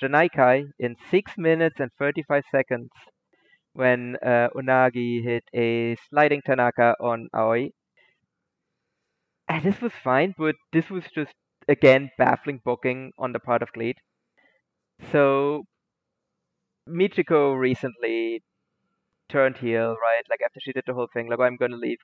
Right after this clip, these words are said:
gleed, I'm gonna leave gleed," and then she didn't, and she comes back and she turns heel. And she kind of formed, like, basically here on the show, they kind of debut a, like, heel faction built around her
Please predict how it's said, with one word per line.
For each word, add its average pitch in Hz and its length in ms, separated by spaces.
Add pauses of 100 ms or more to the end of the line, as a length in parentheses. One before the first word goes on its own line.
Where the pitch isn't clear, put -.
gleed, 113 200
I'm 113 100
gonna 117 140
leave 117 260
gleed," 117 240
and 117 100
then 113 80 (320)
she 151 100
didn't, 120 360
and 117 120
she - 140 (140)
comes 151 260
back 120 200
and 127 100
she 131 80
turns 131 300
heel. 113 340 (640)
And - 100
she - 80
kind 277 220
of 277 100
formed, 135 500
like, 131 120 (160)
basically 156 420
here 123 200
on 135 80
the 127 100
show, 120 200
they 135 80
kind 123 180
of 120 140
debut 117 640 (920)
a, 139 60
like, 123 180
heel 143 300
faction 120 560
built 117 240
around 131 360
her 147 280